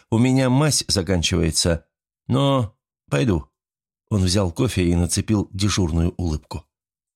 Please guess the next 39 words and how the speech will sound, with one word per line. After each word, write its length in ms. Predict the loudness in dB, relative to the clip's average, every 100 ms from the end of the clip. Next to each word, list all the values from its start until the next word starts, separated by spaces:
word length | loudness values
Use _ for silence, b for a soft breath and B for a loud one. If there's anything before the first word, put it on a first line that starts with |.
| _
Мичико 560 | 0 2 2 0 0 0
как 220 | 0 0
раз 220 | 0 0
отхлебнула 600 | -2 0 0 2 2 2
из 120 | 2
чашки 420 | 0 0 0 0 -2
и 80 |
кивнула 460 | 0 0 2 2 2
в 80 | 2
знак 260 | 0 -2
того, 240 | 0 0 0
что 220 | -2 -2
поняла. 480 | 0 0 0 -4 -8 _ _ _ _ -14
Шан 400 | -2 0 0 0
начал 340 | 0 2 0
спускаться 600 | 0 -2 -2 -2 0 -2
к 80 | -2
шлюзу. 480 | -2 0 0 -2 -8 _ _ _ _ _ -6
Благодаря 560 | -2 0 0 0 0
тому, 300 | 2 0 0
что 180 | 0 0
лестница 480 | 0 0 0 0 0
винтовая, 560 | 2 2 2 2 2
это 160 | 0 0
было 200 | 0 2
не 120 | 2
так-то 320 | 0 -2 -2
сложно 440 | -2 0 -2 0 -2
сделать, 500 | 0 0 0 -2 -4
держа 340 | -2 0 0
в 40 | -2
руках 280 | -2 -4 -4
чашку. 480 | -4 -4 -8 -14 _ _ _ _ _
На 140 | 0 2
"Одиссее" 480 | 2 2 2 2
при 220 | 2 0 2
разгоне 440 | 0 0 2 2
и 40 |
торможении 800 | 0 0 0 2 2 4 2 0